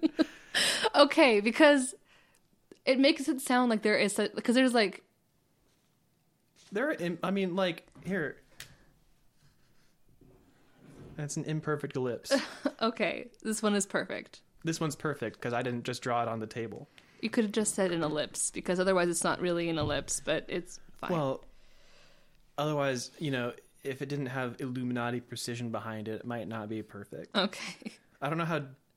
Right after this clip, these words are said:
Speaker 2: Robert Langdon can tell it's a perfect ellipse, though.
Speaker 1: Oh,
Speaker 2: Just
Speaker 1: from where he's
Speaker 2: eyeballing it.
Speaker 1: standing in, inside of it?
Speaker 2: Mm-hmm.
Speaker 1: Uh, mm. He went and
Speaker 2: Anyways, they,
Speaker 1: measured all the foci.
Speaker 2: uh, they eventually figure out a way into this, uh, I think it's a bas-, oh, it's a church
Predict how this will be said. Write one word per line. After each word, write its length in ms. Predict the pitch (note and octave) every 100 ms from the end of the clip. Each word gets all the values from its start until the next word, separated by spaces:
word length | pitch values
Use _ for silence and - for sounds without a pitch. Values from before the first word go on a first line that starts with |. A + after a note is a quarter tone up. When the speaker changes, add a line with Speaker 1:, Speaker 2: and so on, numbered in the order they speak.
| -
Speaker 2:
Robert 360 | D#3+ C3 B2+ A#2+
Langdon 400 | A2+ A#2 A#2 A2+
can 100 | A2+
tell 160 | A2+ G#2
it's 120 | G2
a 40 | G#2
perfect 380 | A2+ G#2+ -
ellipse, 240 | G2+ G2 -
though. 240 | D#2+ - - _ _ _ _ _ _ _ _ -
Speaker 1:
Oh, 80 | G#3
Speaker 2:
Just 80 | G#3
Speaker 1:
from 140 | G3+
where 100 | G3+
he's 140 | G3+ G3+
Speaker 2:
eyeballing 20 |
it. 20 |
Speaker 1:
standing 300 | G3+ G3 F#3+
in, 240 | D#3+ F#3+ F3+
inside 320 | G3 F#3+ F3+
of 100 | G3+
it? 140 | C4 C#4
Speaker 2:
Mm-hmm. 200 | D3 C#3 C#3 -
Speaker 1:
Uh, 480 | F#3+ F#3 F3+ F3+ F3
mm. 80 | -
He 60 |
went 220 | F#3 E3+ D#3+ _ _ _ _ - - - - - - -
and 100 | - G#3+
Speaker 2:
Anyways, 200 | G#3+ G#3
they, 60 |
Speaker 1:
measured 260 | F#3+ F#3 F#3
all 100 | F3+
the 80 | F3+
foci. 540 | F3 F3+ - D3 F#3+ - -
Speaker 2:
uh, 300 | E3 D#3+ D#3
they 160 | E3
eventually 360 | E3+ G3 G3+ G#3
figure 360 | G3 E3+ D#3+ D3+
out 140 | D3
a 60 | C3+
way 360 | C3 C3 C3
into 420 | C3+ C3+ B2+ C#3+
this, 560 | B2+ B2 A#2+ - - - -
uh, 400 | B2 A#2 A2+ - - _ _ _ _ _ _ -
I 40 |
think 140 | E3
it's 120 | D#3+ C#3+
a 40 |
bas-, 340 | B2 A2+ - -
oh, 80 | C3
it's 100 | B2+
a 40 |
church 560 | - F3+ E3+ E3+ -